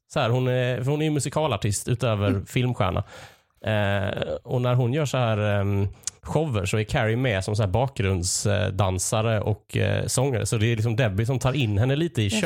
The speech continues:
Speaker 1: show,
Speaker 3: fattar.
Speaker 1: showbiz. Hon har liksom inte riktigt den ambitionen själv, Carrie, vad jag har förstått.
Speaker 2: Mm.
Speaker 1: Men hon har liksom bara råkat hamna där,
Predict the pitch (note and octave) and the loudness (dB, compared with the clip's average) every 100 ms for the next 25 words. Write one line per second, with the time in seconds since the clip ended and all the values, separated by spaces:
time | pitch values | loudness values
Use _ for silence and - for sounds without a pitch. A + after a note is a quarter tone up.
0 | B2 F#2+ F#2+ - - B3 G3 - - A#2 | 2 2 0 -4 -8 -8 -10 -6 -2 0
1 | F#2+ F#2+ F#2+ - C3 C#3 C3 E3 F3+ D3 | 0 0 0 0 0 0 -2 -2 -2 -2
2 | E3 A#2+ - C3+ A#2 A2 A2 - A2+ G#2+ | -2 -4 -2 0 0 0 -2 0 0 2
3 | A2 G#2+ - E3 A2 G#2+ C#3 F#3+ G#2+ G#2 | 0 0 0 0 2 0 -2 -2 0 0
4 | G#2+ G2+ B2 - F3 A2 - - A#3+ C4 | 0 0 -2 -2 -2 -4 -6 -6 -2 -2
5 | C4 G#3+ A#2 B2+ C#3 D#3 F3 F3 C#3+ C3+ | -2 -2 0 0 0 -2 -4 -2 0 0
6 | D3 - A2 - - - - - _ _ | -2 -2 -2 -2 -2 -2 -2 -12 _ _
7 | _ _ - C#3 D3 A#2 A2 D#3 A#2 F#2+ | _ _ -2 0 2 2 2 0 0 0
8 | G2 | 0